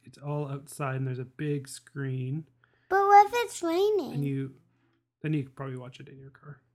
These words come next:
Speaker 2: No, the screen.
Speaker 1: Oh, the screen can get wet. It's okay.
Speaker 2: Oh, it's waterproof?
Speaker 1: Yeah. If it's probably raining really hard, they might not show it 'cause the rain might get in the way of the projector. I don't know.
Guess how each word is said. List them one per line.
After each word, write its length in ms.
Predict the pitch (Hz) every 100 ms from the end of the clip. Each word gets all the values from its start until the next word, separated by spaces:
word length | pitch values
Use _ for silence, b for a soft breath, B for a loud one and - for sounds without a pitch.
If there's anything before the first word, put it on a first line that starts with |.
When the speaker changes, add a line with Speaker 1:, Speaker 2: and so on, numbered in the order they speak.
| _ _ _ _ _ _ _ -
Speaker 2:
No, 280 | 320 269 - - _ _ -
the 120 | 277
screen. 680 | - - 311 277 214 294 311 _ _ _ _ _ _ _ _ _ _ -
Speaker 1:
Oh, 80 |
the 100 | 151
screen 220 | 143 180 165
can 120 | 143
get 160 | 135
wet. 220 | 143 135 -
It's 100 | - 180
okay. 200 | - - - _ _ _ _ -
Speaker 2:
Oh, 140 | 262 247
it's 140 | 233
waterproof? 760 | 220 220 233 - 320 349 - -
Speaker 1:
Yeah. 120 | - 151 _ _
If 80 | 160
it's 120 | 196
probably 200 | - 233
raining 320 | 165 165 160
really 220 | 147 139 131
hard, 260 | 131 135
they 80 | 127
might 160 | 131 135
not 160 | -
show 180 | - 147
it 120 | 127
'cause 160 | - 131
the 100 | 131
rain 240 | 135 131
might 160 | 131 131
get 140 | 151
in 100 | 135
the 80 | 139
way 220 | 139 139
of 120 | 131
the 100 | 131
projector. 680 | 135 - 131 135 135 143 143
I 60 | 143
don't 140 | 143
know. 260 | 143 139